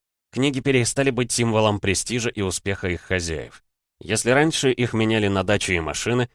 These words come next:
то теперь часто просто выбрасывали на помойки, даже не затрудняя себя сдачей в комиссионные магазины. С остальными товарами было легче. Одинаковая немецкая сантехника, датские телевизоры, итальянская мебель.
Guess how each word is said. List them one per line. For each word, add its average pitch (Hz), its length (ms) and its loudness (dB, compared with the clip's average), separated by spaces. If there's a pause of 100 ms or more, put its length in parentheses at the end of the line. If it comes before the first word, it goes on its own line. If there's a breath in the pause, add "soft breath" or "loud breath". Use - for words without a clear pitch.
(220)
то 113 100 -2
теперь 170 240 0
часто 135 380 0
просто 113 340 0
выбрасывали 95 580 2
на 90 140 0
помойки, 104 480 0
даже 104 280 0
не 98 120 0
затрудняя 87 560 -4
себя 92 300 -2
сдачей 95 400 -4
в - 80 -12
комиссионные 78 680 -2
магазины. 80 640 -2 (640)
С - 80 -6
остальными 151 440 4
товарами 139 400 2
было 104 220 2
легче. 90 460 -4 (440)
Одинаковая 139 500 2
немецкая 123 480 2
сантехника, 101 760 -2 (220)
датские 107 460 -2
телевизоры, 95 680 0
итальянская 85 640 -2
мебель. 90 420 -4